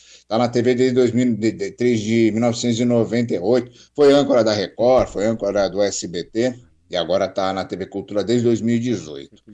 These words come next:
A Joyce escreveu Chica da Silva, Romance de uma Vida, é, publicado em dois mil e vinte e um pela Geração Editorial, é, que é um romance histórico, né,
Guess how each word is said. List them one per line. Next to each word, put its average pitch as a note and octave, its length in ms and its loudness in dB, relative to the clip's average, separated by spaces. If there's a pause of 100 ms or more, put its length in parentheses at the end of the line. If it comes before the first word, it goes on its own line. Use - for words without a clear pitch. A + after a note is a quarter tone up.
(300)
A D#2 80 -10
Joyce B2 320 2
escreveu F#2 680 -2
Chica G#2+ 320 -4
da A#2 120 -2
Silva, D3 340 0
Romance G#2 560 -6
de F2 140 -14
uma A#2+ 200 0
Vida, C3 420 -2 (500)
é, F#2 280 0
publicado B2 480 0
em E3+ 100 4
dois D3+ 200 4
mil B2+ 140 2
e A#2+ 60 2
vinte A#2+ 240 0
e B2 40 -2
um C#3+ 180 -2 (320)
pela A#2 200 2
Geração A#2 680 0
Editorial, A2+ 720 -2 (300)
é, F2 120 -8
que - 140 0
é F#3+ 40 4
um A3+ 120 2
romance G3 540 2 (180)
histórico, A#2 600 0
né, B2+ 280 -2